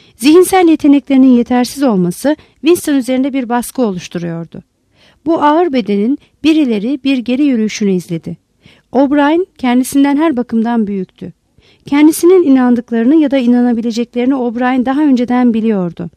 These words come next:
Onları incelemiş ve yatsımıştı. Onun zihni Winston'ınkini de içeriyordu.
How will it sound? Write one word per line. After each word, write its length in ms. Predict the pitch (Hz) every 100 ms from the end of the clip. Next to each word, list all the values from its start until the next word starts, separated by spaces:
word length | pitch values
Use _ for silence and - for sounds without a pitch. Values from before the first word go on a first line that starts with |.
| _ _ _ _
Onları 340 | - 285 311 349
incelemiş 680 | 311 262 254 269 339 453 - _ -
ve 80 | 277
yatsımıştı. 840 | 247 233 - 226 208 - - 170 _ _ _ _ -
Onun 260 | 269 339 392
zihni 260 | 285 240
Winston'ınkini 720 | 302 311 320 294 277 254 285 247
de 80 |
içeriyordu. 680 | 202 - 175 165 160 165 190